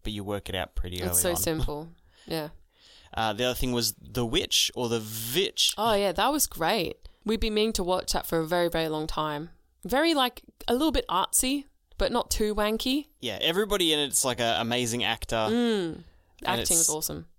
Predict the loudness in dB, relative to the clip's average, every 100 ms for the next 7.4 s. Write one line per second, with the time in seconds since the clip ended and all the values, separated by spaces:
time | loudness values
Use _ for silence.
0 | -20 -16 -6 0 2 2 2 0 -2 -10
1 | -6 -4 -4 -4 0 2 2 2 0 -4
2 | _ -2 0 0 -2 -12 _ -8 -4 -2
3 | 0 2 0 0 -4 -4 -2 -2 -4 -4
4 | -2 0 -2 -4 -14 -8 -6 -4 -2 -2
5 | -2 0 0 0 0 0 2 2 0 0
6 | 0 0 0 -2 -4 -2 -2 0 -2 0
7 | 0 -2 -2